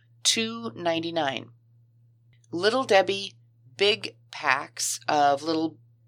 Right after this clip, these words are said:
Debbie snacks like Nutty Buddy and the Cosmic Brownies, three eighty-eight.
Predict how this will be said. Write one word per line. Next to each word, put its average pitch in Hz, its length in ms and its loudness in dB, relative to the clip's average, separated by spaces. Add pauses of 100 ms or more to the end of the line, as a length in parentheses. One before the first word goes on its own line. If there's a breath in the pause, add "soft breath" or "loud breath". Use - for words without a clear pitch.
(160)
Debbie 165 240 4
snacks 135 480 0
like 135 240 0
Nutty 143 240 0
Buddy 135 360 -2
and 127 140 -10
the 127 60 -14
Cosmic 139 460 -6
Brownies, 139 500 -4 (460 soft breath)
three 190 560 -8
eighty-eight. 143 560 -4